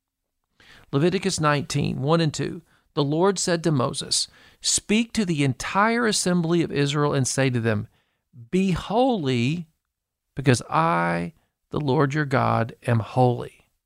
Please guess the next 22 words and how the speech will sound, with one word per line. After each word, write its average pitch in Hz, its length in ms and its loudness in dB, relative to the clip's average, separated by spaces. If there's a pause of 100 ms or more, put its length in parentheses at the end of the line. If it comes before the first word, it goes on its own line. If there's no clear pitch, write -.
(1300)
So - 160 -4
God 170 300 0
is 170 100 -4
inviting 123 640 0
us - 300 -6
into 165 360 0
his 151 140 -2
presence 123 560 -2
to 127 120 0
be 120 160 0
holy. 117 460 -4 (800)
At 160 380 2
first, 208 420 0
it 143 160 -2
doesn't 190 380 2
seem 143 300 2
fair 131 440 0
or 120 160 -2
possible. 120 640 -2 (360)
Then 143 180 0
he 208 100 0
says, 120 480 -2